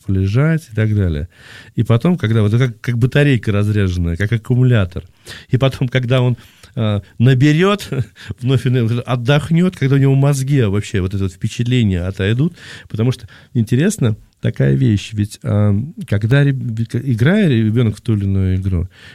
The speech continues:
вы должны понимать, что у-, хорошо бы отработать это все, хорошо, чтобы это, из него как-то вышло, чтобы это вербализовалось.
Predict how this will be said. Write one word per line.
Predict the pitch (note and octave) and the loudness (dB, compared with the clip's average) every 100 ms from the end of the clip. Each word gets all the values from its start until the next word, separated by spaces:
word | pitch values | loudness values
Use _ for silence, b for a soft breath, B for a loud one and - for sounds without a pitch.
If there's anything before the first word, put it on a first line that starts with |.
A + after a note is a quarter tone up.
| B | B
вы | G2+ | 0
должны | A2+ A#2 | 2 2
понимать, | - A#2+ B2+ A2+ F#2 | 0 0 2 2 0
что | - - G#2+ G#2 G2 | -6 -2 2 2 2
у-, | A2 C3+ | 0 -4
хорошо | C3+ A#2+ A#2 - E3 | -2 0 0 0 0
бы | C3+ | 0
отработать | A#2+ A2 A#2+ B2 C3 - G2+ | -2 0 0 2 0 0 -4
это | G2 F#2 | -2 -4
все, | - F#2 | -4 -2
хорошо, | G2 | -2
чтобы | - D3 A#2+ | -2 -2 0
это, | A2 | 0
из | G2+ G2 | -2 2
него | B2 | 0
как-то | A2+ - - | 0 -6 -2
вышло, | A#2+ - F#2+ | 0 0 -2
чтобы | F#2 G2+ | -2 -2
это | G2 | 0
вербализовалось. | G2+ G2 G2+ G2 G#2+ C3+ B2 D#2 - - | 0 0 0 0 0 2 0 -2 -8 -20